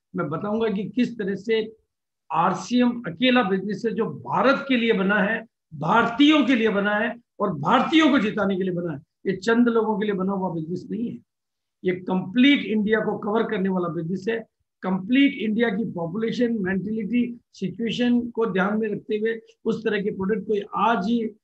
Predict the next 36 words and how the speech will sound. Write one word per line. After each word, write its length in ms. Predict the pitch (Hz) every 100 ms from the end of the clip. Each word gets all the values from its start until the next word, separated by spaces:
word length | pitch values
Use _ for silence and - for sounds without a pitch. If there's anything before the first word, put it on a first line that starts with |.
| _ _ _ 214
अ, 280 | 208 - -
कुछ 220 | 247 -
दूसरी 500 | 208 190 254 233 247
चीजों 300 | - 214 214
से 140 | 196 208
जो 120 | 214
compare 420 | 196 180 214 202
करते 320 | - 180 214
हैं 100 | 190
दस 160 | 190 185
लोगों 240 | 202 180
से, 240 | 165 202 214 - _ _
उससे 260 | 180 - 220
ये 100 | 202
बात 200 | 180 185
बनने 300 | 180 185 208
वाली 200 | 202 202
नहीं 140 | 202
है। 60 | 180
हमें 140 | 185
ये 80 | 180
पूरे 320 | - 202 214
भारत 460 | 170 139 156 214 -
को 100 | 196
साथ 260 | 160 95 -
में 100 | 95
लेके 220 | 95 92
चल 220 | - 82
के, 180 | - 73 - _ _ _
क्योंकि 200 | 214 208
भारत 440 | 160 139 170 226 226
को 80 | 226
number 260 | 190 190
one 200 | 190 196
बनाना 380 | 185 180 196 190
है 140 | 196